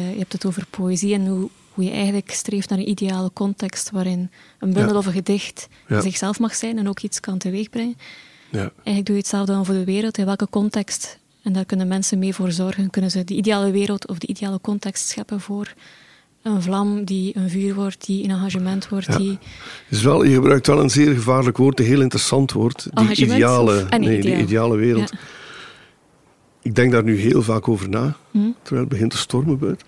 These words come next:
Speaker 1: <laughs>
Speaker 2: Ja, lekker. De, de utopie, het ideale wereld, et cetera. Ja.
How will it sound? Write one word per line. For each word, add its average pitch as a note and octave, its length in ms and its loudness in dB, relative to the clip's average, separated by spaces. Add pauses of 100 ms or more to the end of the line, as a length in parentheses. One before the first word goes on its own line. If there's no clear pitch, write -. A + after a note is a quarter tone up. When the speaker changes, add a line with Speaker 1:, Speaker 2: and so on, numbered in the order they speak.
Speaker 1:
<laughs> A#3 320 2
Speaker 2:
Ja, F#3 140 2 (420)
lekker. - 360 -4 (960)
De, G#2 200 2
de G2+ 120 2
utopie, B2+ 640 4
het B2 100 -4
ideale A2 380 4
wereld, A2+ 320 2
et G#2 140 -2
cetera. G#2 440 -2
Ja. - 120 0